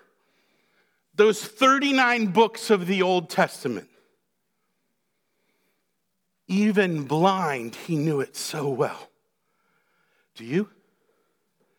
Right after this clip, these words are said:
Now you can say, "Hey, Pastor, it's not fair. He only had thirty-nine.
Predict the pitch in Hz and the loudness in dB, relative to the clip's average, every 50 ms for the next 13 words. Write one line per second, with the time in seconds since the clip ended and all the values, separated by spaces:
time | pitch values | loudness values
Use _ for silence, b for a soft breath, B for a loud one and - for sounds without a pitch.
0 | _ _ _ _ _ _ _ _ _ _ _ - 175 175 180 214 226 - 208 180 | _ _ _ _ _ _ _ _ _ _ _ 0 2 2 4 2 0 -2 -2 -4
1 | 156 - - 254 233 214 196 175 175 165 - - b b b b b 269 233 190 | -4 -2 2 4 4 4 4 2 0 -4 -8 -14 b b b b b 4 4 4
2 | - - - - 285 240 226 - - 190 170 - - b b b b b b 180 | 0 -2 2 4 4 4 4 2 -2 -2 -2 -4 -10 b b b b b b -2
3 | 175 - 262 233 - - 294 262 233 143 110 - - - - - 254 254 269 254 | 4 4 4 4 6 6 6 6 6 4 0 -6 -10 -10 -2 0 2 4 4 4
4 | 233 226 - - 269 262 240 233 233 240 254 262 247 233 233 233 | 2 2 0 2 2 2 2 2 2 4 4 4 4 2 2 -2